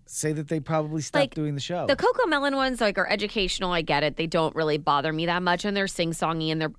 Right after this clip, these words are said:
Speaker 2: age appropriate. The other ones, like you said, it's like the whiny kid. Like, it's the kid whining and, like, lying, and I'm just like, "Oh, you're just annoying."
Speaker 1: I've gotta find out
Speaker 2: You're
Speaker 1: what
Speaker 2: gonna
Speaker 1: the
Speaker 2: have to
Speaker 1: name of
Speaker 2: find
Speaker 1: it
Speaker 2: out
Speaker 1: Oh,
Speaker 2: what it
Speaker 1: yeah,
Speaker 2: is,
Speaker 1: yeah.
Speaker 2: aren't you?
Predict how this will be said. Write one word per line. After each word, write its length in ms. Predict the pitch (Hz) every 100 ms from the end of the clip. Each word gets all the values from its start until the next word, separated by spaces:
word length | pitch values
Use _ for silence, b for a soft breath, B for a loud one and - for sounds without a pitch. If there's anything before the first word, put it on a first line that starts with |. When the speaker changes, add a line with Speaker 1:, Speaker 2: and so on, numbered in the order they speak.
| 170
Speaker 2:
age 180 | 170 151
appropriate. 600 | - 131 131 127 120 120
The 120 | -
other 220 | 254 262
ones, 360 | 262 254 254 247
like 120 | 240
you 60 | 220
said, 140 | 220
it's 100 | 180
like 140 | 214 202
the 80 | 202
whiny 480 | 196 196 190 156
kid. 260 | - 170 139
Like, 200 | 190 185
it's 160 | 208 -
the 180 | 202 b b b b -
kid 220 | - 285 220
whining 600 | 214 214 208 170 147 170
and, 100 | 175
like, 300 | 170 165 -
lying, 680 | 208 214 208 185 165 143 147
and 120 | -
I'm 140 | 208
just 180 | 208 226
like, 160 | 233 214
"Oh, 200 | 240 254
you're 240 | 170 143 151
just 300 | 226 - 170
annoying." 640 | 139 156 202 208 147 -
Speaker 1:
I've 120 | 117
gotta 200 | 113 98
find 240 | - 92 127
out 20 |
Speaker 2:
You're 80 | 175
Speaker 1:
what 60 |
Speaker 2:
gonna 60 | 156
Speaker 1:
the 20 |
Speaker 2:
have 80 | 170
to 60 | 170
Speaker 1:
name 20 |
of 40 |
Speaker 2:
find 180 | 151 143
Speaker 1:
it 20 |
Speaker 2:
out 80 | 127
Speaker 1:
Oh, 40 | 110
Speaker 2:
what 80 | 131
it 60 |
Speaker 1:
yeah, 80 | 131
Speaker 2:
is, 60 | 135
Speaker 1:
yeah. 60 |
Speaker 2:
aren't 180 | 107 -
you? 140 | -